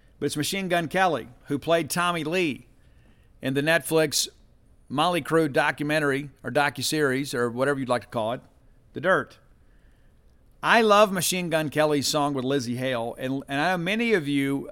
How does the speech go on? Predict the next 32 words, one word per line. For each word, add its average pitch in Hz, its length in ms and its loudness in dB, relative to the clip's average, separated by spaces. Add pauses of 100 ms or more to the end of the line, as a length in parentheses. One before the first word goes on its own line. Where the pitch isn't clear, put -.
(140)
I've 165 220 2
had 156 120 -2
so 196 200 2
many 202 180 0
people 165 260 -2
that 143 60 0
have 127 100 -4
reached 151 240 -2
out 147 160 2
over 131 140 -2
bands 135 460 -2
that 127 120 -8
they 123 180 -4
have 117 140 -4
loved 139 520 2
and 123 160 -4
learned 143 440 -2
about 135 380 -4
on 139 100 -6
the 131 60 -4
show, 135 400 -2 (560)
and 131 120 -2
Lzzy 139 300 2
Hale 143 240 2
and 131 80 -2
Halestorm 143 580 0
probably 135 680 -2
is 120 160 -4
one 139 320 -2
that 120 200 -6
I 127 120 -4
get 135 280 -6